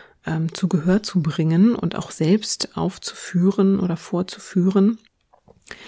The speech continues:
Und dieses Komponieren, Bewerben, Aufführen, das ist also wirklich, ja, die tägliche Arbeit von Emilie Meyer, die als eine der ersten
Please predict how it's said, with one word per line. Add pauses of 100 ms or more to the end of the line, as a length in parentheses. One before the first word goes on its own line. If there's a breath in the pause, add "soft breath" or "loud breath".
(800 loud breath)
Und
dieses
Komponieren,
Bewerben,
Aufführen, (580 loud breath)
das
ist
also
wirklich,
ja,
die
tägliche
Arbeit
von
Emilie
Meyer,
die
als
eine
der
ersten